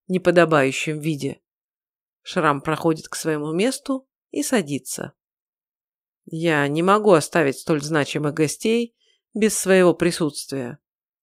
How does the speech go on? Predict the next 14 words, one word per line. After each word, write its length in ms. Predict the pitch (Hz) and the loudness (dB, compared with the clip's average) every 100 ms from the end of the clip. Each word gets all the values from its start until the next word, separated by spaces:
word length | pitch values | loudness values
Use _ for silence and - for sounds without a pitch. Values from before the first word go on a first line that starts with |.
| - | -8
«Можешь. 680 | 262 262 240 147 127 - - _ _ _ - | 0 4 6 4 0 -4 -14 _ _ _ -20
С 140 | - | -4
твоей 240 | 208 220 | 2 2
стороны 400 | 214 - 220 233 | 2 2 4 4
это 220 | 240 202 185 | 4 4 2
будет 260 | 190 175 | 0 2
огромная 580 | 190 175 196 180 175 170 | 2 6 4 4 4 2
услуга». 720 | - 190 - 208 160 135 117 - _ _ _ | 0 -6 0 0 2 0 -4 -10 _ _ _
Равк 380 | - 160 156 - | -2 0 0 -4
стреляет 540 | - 175 175 160 147 147 | -6 0 2 4 2 0
в 40 | |
Шрама 400 | - 180 226 226 | 0 2 2 2
янтарным 540 | 190 160 147 143 147 | 2 2 2 2 -2
взглядом 580 | 147 180 226 240 220 208 | -4 2 4 4 2 -2